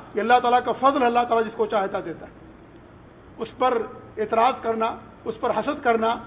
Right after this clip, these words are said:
یہ انسان کے اپنے بدباطن ہونے کی دلیل ہوتی ہے۔ "فقد آتینا آل ابراہیم الکتاب والحکمہ"،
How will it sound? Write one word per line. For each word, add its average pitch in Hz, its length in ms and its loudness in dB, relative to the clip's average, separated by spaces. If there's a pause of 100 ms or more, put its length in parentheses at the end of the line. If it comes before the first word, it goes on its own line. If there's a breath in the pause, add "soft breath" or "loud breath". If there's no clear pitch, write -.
(160)
یہ 226 120 2
انسان 233 420 2
کے - 60 -4
اپنے 233 200 -4
بدباطن 226 460 2
ہونے 240 220 -2
کی 240 120 -6
دلیل 226 200 4
ہوتی 220 300 2
ہے۔ 185 140 -2 (500 loud breath)
"فقد 220 300 2
آتینا 220 580 4
آل 220 160 6
ابراہیم 220 540 4
الکتاب 220 460 2
والحکمہ"، 254 500 6